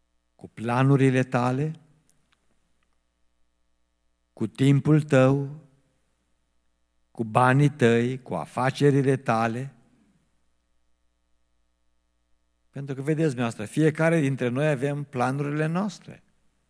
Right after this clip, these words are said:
Dar dacă aceste planuri nu sunt după voia lui Dumnezeu,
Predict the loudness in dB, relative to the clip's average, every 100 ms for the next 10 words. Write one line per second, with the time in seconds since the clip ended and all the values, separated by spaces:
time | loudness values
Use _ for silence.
0 | _ _ _ _ _ _ _ _ _ _
1 | _ _ _ _ _ _ _ _ _ _
2 | _ _ _ _ _ _ _ _ _ _
3 | _ _ _ _ _ _ _ _ _ _
4 | -8 -4 -2 -2 -4 -2 -4 -4 -4 0
5 | 0 0 -4 -4 -6 -8 -10 -10 -10 -6
6 | -2 -2 -2 -2 -4 -6 -6 -6 -8 -12
7 | -18